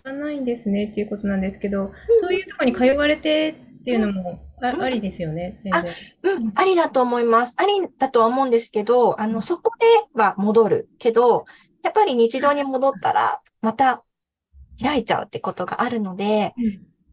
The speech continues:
Speaker 2: 常に、
Speaker 1: そう。
Speaker 2: 常に毎日できることをやった方が
Speaker 1: うんうん。
Speaker 2: いいんじゃないかなっていうふうに個人的に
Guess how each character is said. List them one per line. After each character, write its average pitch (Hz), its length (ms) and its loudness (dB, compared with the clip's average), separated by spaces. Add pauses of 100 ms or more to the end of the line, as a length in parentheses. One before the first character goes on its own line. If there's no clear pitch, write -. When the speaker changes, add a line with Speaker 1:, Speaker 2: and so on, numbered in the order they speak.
(420)
Speaker 2:
常 523 240 6 (100)
に、 220 100 -4 (360)
Speaker 1:
そ 330 100 -8
う。 - 40 -4
Speaker 2:
常 262 140 2
に 175 240 -6 (240)
毎 302 240 0
日 202 500 -4 (160)
で 208 120 2
き 277 140 0
る 247 120 4
こ 175 140 -2
と 175 140 2
を 165 120 0
や 190 160 -4
っ 185 80 -10
た 196 120 -2
方 233 240 2
が 349 340 2 (120)
Speaker 1:
う 254 60 -10
ん - 20 0
う 220 40 0 (180)
ん。 160 100 -8 (260)
Speaker 2:
い 240 120 2
い - 40 2
ん 226 40 2
じ 208 80 -2
ゃ 196 60 0
な 185 140 -2
い 190 40 -4
か - 120 -2
な 320 220 2
っ - 40 -18
て - 80 -2
い 285 40 0
う - 20 -2
ふ 285 40 0
う 233 40 2
に 175 260 0
個 - 140 -2
人 208 120 2
的 175 220 -4
に 160 220 0